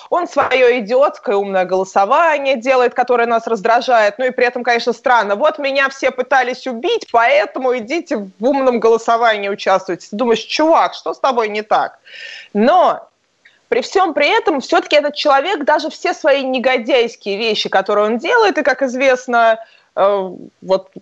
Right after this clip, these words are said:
очень хорошая мысль была как-то сказана: «Всякий человек хоть раз, который помог Навальному, обязательно однажды об этом пожалеет».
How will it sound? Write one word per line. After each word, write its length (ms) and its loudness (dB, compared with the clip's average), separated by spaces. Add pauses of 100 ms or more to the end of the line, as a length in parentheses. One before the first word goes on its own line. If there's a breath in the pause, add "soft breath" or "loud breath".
(160)
очень 380 0
хорошая 600 0
мысль 300 -2
была 180 2
как-то 220 -10
сказана: 400 0
«Всякий 400 -2
человек 380 2
хоть 280 -2
раз, 220 2
который 340 -4
помог 420 -2
Навальному, 520 0
обязательно 640 0
однажды 380 0
об 120 0
этом 240 -4
пожалеет». 560 -2